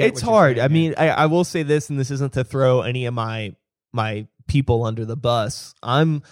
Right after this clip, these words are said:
Speaker 1: I'm a lot more, I'm a lot more willing to make compromises than maybe some other people in the band.
Speaker 2: Yeah.
Speaker 1: But because of that, it's just, I mean, we usually find a way to meet in the middle.
Speaker 2: Yeah.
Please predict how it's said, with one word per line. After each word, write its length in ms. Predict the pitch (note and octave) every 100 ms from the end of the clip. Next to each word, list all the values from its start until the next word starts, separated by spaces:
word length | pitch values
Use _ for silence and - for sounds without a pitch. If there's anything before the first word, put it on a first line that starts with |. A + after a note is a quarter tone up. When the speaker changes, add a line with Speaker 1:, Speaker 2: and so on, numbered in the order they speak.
| _ _
Speaker 1:
I'm 180 | - E3+
a 40 | A3
lot 480 | F3 D#3 C#3+ D3+ E3
more, 840 | E3 E3 D#3+ E3 D#3+ C#3+ C3+ - _ _ _ _ _ _ _ _ _ _ _ _ _ -
I'm 120 | F3+
a 40 | G#3+
lot 340 | D#3+ D#3 D3
more 260 | D#3 D#3+ D#3
willing 500 | B2 B2 B2 A#2+ A#2
to 160 | - B2+
make 360 | A#2+ A#2+ -
compromises 880 | - A2 A#2 C3+ C#3 C#3+ D3 D3 C#3+
than 140 | A#2+ A#2
maybe 220 | A2+ A#2+
some 200 | A#2 A#2+
other 180 | G2+ F2+
people 320 | - G2 G#2+
in 60 | F2
the 100 | F2
band. 300 | F#2 D2+ D2+
Speaker 2:
Yeah. 100 | A#2+ _ _ _
Speaker 1:
But 180 | C#3 -
because 340 | C3+ - C#3
of 120 | C3+
that, 400 | B2 B2 A#2+ - _
it's 160 | C3+ -
just, 220 | A#2+ - D3
I 60 |
mean, 200 | C#3 B2+
we 100 | D#3
usually 280 | A3 G3+ F#3
find 240 | D3+ C#3 C3
a 40 |
way 180 | B2 A#2
to 80 | A2+
meet 220 | B2 -
in 60 |
the 60 | B2
middle. 400 | A2 A2+ C3+ C3+
Speaker 2:
Yeah. 140 | A#2